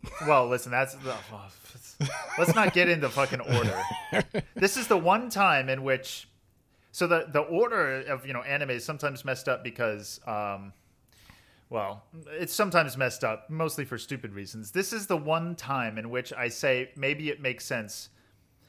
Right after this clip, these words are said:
Speaker 2: So for the broadcast order, they
Speaker 1: Mm-hmm.
Speaker 2: intentionally aired, for broadcast reasons,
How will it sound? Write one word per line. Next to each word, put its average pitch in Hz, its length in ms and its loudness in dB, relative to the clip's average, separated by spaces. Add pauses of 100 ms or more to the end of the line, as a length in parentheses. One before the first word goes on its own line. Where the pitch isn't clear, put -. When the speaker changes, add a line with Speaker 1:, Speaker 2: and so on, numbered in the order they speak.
(240)
Speaker 2:
So 185 260 0 (100)
for 202 160 2
the 170 120 -2
broadcast 165 1000 -2
order, 104 520 -4
they 147 180 0
Speaker 1:
Mm-hmm. 175 200 4
Speaker 2:
intentionally 185 880 -4
aired, 139 460 -2 (1500)
for 175 120 0
broadcast 156 800 2
reasons, 107 500 -8